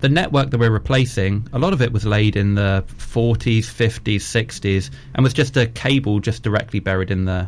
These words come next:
in the ground. So in those instances, if we want to get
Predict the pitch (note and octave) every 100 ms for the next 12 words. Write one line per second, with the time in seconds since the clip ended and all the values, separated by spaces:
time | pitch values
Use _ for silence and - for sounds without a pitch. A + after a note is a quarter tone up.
0 | - A2+ F#2+ F#2 A2+ F#2+ E2+ F2 - A#2
1 | A2+ - - - - - C3+ D#3+ C#3+ D3
2 | - - G#2 - G#2+ B2+ - - - -
3 | - C3 D#3+ - A#2 B2 A#2 A2+